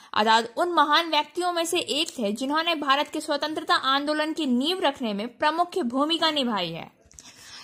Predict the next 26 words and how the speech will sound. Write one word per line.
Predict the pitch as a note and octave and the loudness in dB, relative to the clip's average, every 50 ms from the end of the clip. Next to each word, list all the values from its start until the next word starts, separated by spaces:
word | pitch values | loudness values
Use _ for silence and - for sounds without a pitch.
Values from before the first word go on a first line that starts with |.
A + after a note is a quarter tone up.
| - - - | -18 -10 -4
उन्होंने | C4 - C#4+ D4+ D#4 D#4 | 2 4 6 8 8 8
रॉल-, | D4 C4+ C4 B3+ C4+ D4+ D#4+ D4+ - - - | 6 6 6 6 8 6 6 2 -2 -8 -8
रॉलेट | - A#3+ C4 C4 C#4 D#4 E4+ G4 G4 - - - - | -2 2 6 6 8 8 8 6 4 0 -6 -2 2
एक्ट | G#3 A3 A#3 B3+ C4+ - - - - | 6 6 6 6 4 0 -8 -10 -6
उन्नीस | A#3+ A#3 A#3+ B3 B3 | -4 -2 -2 -2 0
सौ | - D4+ | -2 -2
उन्नीस | - - D4 D4+ F4 G4+ A#4 A#4 - | -2 -2 -2 0 0 0 0 0 -4
के | - - F4 E4 | -4 -2 -2 0
विरोध | D4 C4+ D4 D4+ E4 F4+ F#4 E4+ D#4+ | 0 2 2 2 2 2 0 0 0
में | A3+ F#3+ G#3+ C4+ - - _ _ - - | -2 -2 -2 -4 -6 -12 _ _ -4 2
असहयोग | - D#4 F#4 - G#4+ G4+ F#4+ F#4+ F#4+ F4+ | 2 4 4 4 4 2 4 2 2 2
आंदोलन | - C4+ C#4 C#4+ D4 D4 D4+ D#4 D#4 D#4+ | 2 2 2 2 2 2 0 0 0 0
को | D#4+ D#4 | -4 -6
संगठित | D#4 D#4 D4+ C#4+ C#4+ D4+ D4+ F#4 F#4 - | -4 -4 -4 0 0 0 0 0 -2 0
करने | - E4+ D#4 D4+ D#4 D4 D4 | 0 0 2 2 2 0 2
का | D4 D4 | 2 0
काम | D4 - - B3+ B3 C4+ C#4+ E4+ C#4 | 0 0 2 2 4 4 2 0 -2
किया | A#3 G#3+ F3 G3 A#3+ C#4 - - - - - - - - - - - _ _ _ _ _ _ _ | -2 0 0 0 0 -4 -8 -16 -20 -20 -20 -20 -20 -20 -20 -20 -20 _ _ _ _ _ _ _
और | - - D4+ D4 - | 4 6 6 6 4
उन्होंने | D#4 D4 E4 E4 F4+ F#4 F#4 | 0 0 2 2 2 2 2
हिंदू | F4 D#4+ E4 F#4 F#4 F#4 F#4+ G4+ | 0 0 -4 -4 -2 0 0 0
मुस्लिम | F#4+ F#4 F4+ F4 F4 F4+ F4+ E4 | 0 0 -2 -2 -2 -2 -4 -2
एकता | - C4+ D#4 D#4+ - - F4 E4+ | 2 2 2 2 4 2 2 2
के | F4 F4 F4 | 2 0 0
साथ | - C4 G#3+ A3 | 4 4 4 4
धर्मनिरपेक्षता | A3+ A3 A3+ A#3+ C#4+ D#4+ E4+ E4+ E4+ D#4+ E4 D#4+ D#4+ - D#4+ E4+ E4 - - - - - F#3 F#3+ A#3+ | 2 -2 0 2 2 2 2 0 0 0 0 0 4 4 4 4 4 2 -4 -6 -4 -2 -2 -2 -4